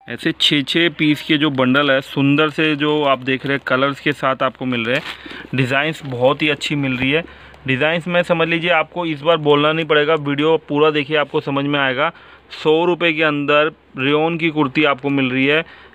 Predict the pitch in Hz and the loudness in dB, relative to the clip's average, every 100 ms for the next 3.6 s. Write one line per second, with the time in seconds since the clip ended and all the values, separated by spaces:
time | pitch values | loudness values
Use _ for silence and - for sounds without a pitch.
0 | - 147 - 151 - 175 160 151 143 139 | -4 -4 -2 -2 0 0 2 2 0 -4
1 | 135 143 147 139 143 139 135 143 139 147 | -4 -4 0 -2 0 -2 2 0 0 -4
2 | 147 147 143 147 160 139 - 151 - 139 | -2 -2 -2 0 0 0 0 -4 -2 -2
3 | 139 143 143 143 147 170 | 0 -2 -2 0 0 -2